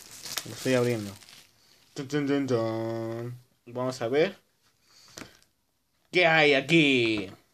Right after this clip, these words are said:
A ver. Este. De seguro aquí me, me la va a firmar o aquí.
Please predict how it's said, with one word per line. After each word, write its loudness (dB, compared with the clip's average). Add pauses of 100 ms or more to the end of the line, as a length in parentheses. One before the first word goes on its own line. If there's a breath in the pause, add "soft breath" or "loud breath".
(760)
A -18
ver. -12 (800)
Este. -8 (1800)
De 4
seguro 6
aquí 2
me, 4 (260)
me 4
la 4
va 6
a 2
firmar 0
o 4
aquí. -2